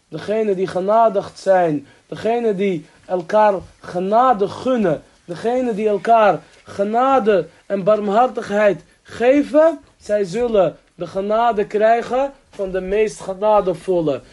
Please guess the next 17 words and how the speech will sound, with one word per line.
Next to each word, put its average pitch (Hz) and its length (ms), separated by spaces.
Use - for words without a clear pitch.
Wees 165 300
genadig 202 880
tegenover 170 680
degene 185 580
die 156 200
op 160 280
aarde 160 600
zijn, 233 560
en 165 140
dan 165 140
zal 165 200
degene 180 580
die 160 280
boven 170 420
de 160 80
hemel 175 480
is, 175 340